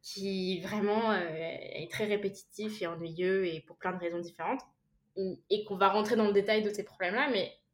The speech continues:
en vrai, je pense qu'il y a un tout petit peu de mauvaise foi chez moi parce qu'à la fin, il fallait vraiment que je me, ouais, il fallait que je le finisse, donc il fallait vraiment que je trouve des trucs. Et donc, par exemple, j'avais un, un jeu où dès qu'il y a, euh, dès qu'il y a un personnage féminin, je cherchais le mot fesse ou le mot poitrine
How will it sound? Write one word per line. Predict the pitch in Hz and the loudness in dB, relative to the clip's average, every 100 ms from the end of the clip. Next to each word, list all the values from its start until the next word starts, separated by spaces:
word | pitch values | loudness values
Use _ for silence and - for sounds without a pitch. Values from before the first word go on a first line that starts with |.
| _ _ - | _ _ -10
en | 190 | -4
vrai, | 185 240 269 165 | 2 6 6 4
je | - | 0
pense | 233 - | -4 -2
qu'il | 208 | -2
y | 165 | 2
a | 170 | 2
un | 175 - - - - - | 0 -2 -8 -12 -12 -10
tout | 339 | -10
petit | - - | -10 -4
peu | 254 | 0
de | 214 | 4
mauvaise | 208 208 202 | 6 6 4
foi | - | -2
chez | 220 208 | -2 0
moi | 233 | 0
parce | 285 | -2
qu'à | - 196 - 180 | 2 0 4 2
la | 180 | 2
fin, | - 320 | 4 4
il | 285 | 4
fallait | 190 170 | 6 4
vraiment | 175 214 254 | 4 0 2
que | 214 | 0
je | 196 | 0
me, | 165 165 170 _ _ _ _ 190 | -2 -2 -4 _ _ _ _ _
ouais, | 185 294 480 | -2 4 6
il | |
fallait | - 170 | 6 0
que | 175 | 0
je | 180 | -2
le | 175 | -2
finisse, | 226 349 | 2 4
donc | 262 226 | 4 4
il | |
fallait | 208 233 | 6 6
vraiment | 208 214 | 6 2
que | 254 262 | 2 -2
je | - | -2
trouve | 214 185 | -8 -4
des | |
trucs. | 170 277 339 - | 0 2 2 4
Et | 208 | 4
donc, | 220 | 6
par | 202 | 6
exemple, | 196 214 277 269 | 6 6 4 4
j'avais | 196 175 | 2 4
un, | 180 185 | 4 2
un | 180 | 2
jeu | 185 226 294 | 2 2 2
où | 233 202 196 196 | 2 0 -2 -2
dès | 202 226 | -2 0
qu'il | 220 202 190 | 2 2 4
y | |
a, | 170 170 170 | 0 0 -2
euh, | 170 170 175 - - - - | 0 0 -4 -10 -20 -18 0
dès | 214 | 2
qu'il | 214 | 6
y | |
a | 196 | 6
un | |
personnage | 208 214 208 - | 6 2 2 2
féminin, | 208 202 240 277 | 4 4 4 4
je | 214 | 2
cherchais | 185 185 196 | -2 -2 -2
le | 190 | -2
mot | 180 | -2
fesse | 175 214 226 - 196 | -2 -2 -2 -4 -4
ou | |
le | 180 175 175 - 185 | -2 -2 -4 -4 0
mot | 190 | 0
poitrine | 196 196 190 254 302 | 2 -2 2 4 6